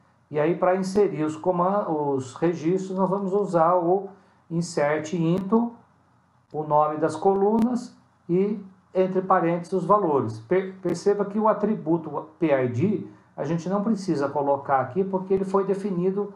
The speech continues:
como um campo do tipo serial. Então, automaticamente, ele vai enumerar aqui os registros que você for inserindo. Então, se a gente marcar aqui essas duas linhas e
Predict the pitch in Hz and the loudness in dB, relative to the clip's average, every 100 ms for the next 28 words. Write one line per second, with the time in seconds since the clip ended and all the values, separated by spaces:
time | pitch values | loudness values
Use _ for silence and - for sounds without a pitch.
0 | - _ _ - 175 190 196 190 180 185 | -18 _ _ -6 -2 -2 -2 0 0 2
1 | 190 180 175 185 180 - 190 190 196 143 | -2 -4 -2 -4 -4 -4 -2 0 2 2
2 | 127 113 - _ _ 135 156 185 190 170 | 2 -4 -18 _ _ -2 2 2 2 2
3 | 156 - 160 151 165 180 175 170 175 180 | 0 -2 -4 -2 -2 -2 -2 -2 -2 -4
4 | 185 196 151 151 156 - 139 - _ _ | -4 -2 0 0 -2 -6 -10 -10 _ _
5 | _ 135 127 160 131 135 131 - 139 - | _ -8 -4 -4 -2 -6 -6 -10 -12 -8
6 | 147 143 143 139 180 147 107 - - _ | -8 -4 -6 -4 -6 -4 -4 -6 -16 _
7 | _ _ _ 135 131 147 160 - 156 143 | _ _ _ -10 -8 -6 -6 -2 -2 -2
8 | - 127 123 - 123 110 120 110 123 147 | 0 0 0 -2 -4 -4 -6 -4 -2 -4
9 | 143 151 185 220 - - _ _ _ _ | -4 -2 0 -2 -4 -14 _ _ _ _
10 | _ _ _ 123 139 147 | _ _ _ -4 -2 -4